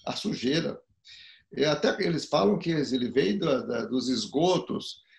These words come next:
das sujeiras chinesas, da parte promíscua da China, a parte miserável da China, que realmente de lá que esse vírus brotou dentro da, da, da, das, daquele, daquela, que a China tem uma parte rica e uma parte miserável.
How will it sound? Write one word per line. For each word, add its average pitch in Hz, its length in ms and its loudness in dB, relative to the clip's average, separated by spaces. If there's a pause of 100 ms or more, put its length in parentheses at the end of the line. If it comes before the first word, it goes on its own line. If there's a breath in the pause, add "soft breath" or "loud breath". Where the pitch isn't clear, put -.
(120)
das 123 180 -4
sujeiras 151 500 0
chinesas, - 840 -2 (320 soft breath)
da 110 80 -8
parte 135 500 0
promíscua 156 760 0
da 101 140 -2
China, 156 380 -4
a 104 80 -8
parte - 260 -8
miserável 120 500 0
da 104 140 -4
China, 214 420 -4 (520 loud breath)
que 147 160 0
realmente 160 540 0
de 160 140 -2
lá 143 300 2
que 101 120 -6 (200)
esse 147 280 -2
vírus 135 400 -2
brotou 175 920 4 (260 soft breath)
dentro 131 360 -2
da, 135 380 2
da, 113 460 -2
da, 104 360 -6
das, 101 500 -10 (360 soft breath)
daquele, 113 400 -6
daquela, - 440 -6 (220)
que - 120 -4
a 135 60 0
China 208 220 0
tem 196 100 2
uma 147 120 0
parte 131 260 0
rica 202 160 0
e - 20 -2
uma 381 80 -6
parte 262 220 -2
miserável. - 640 0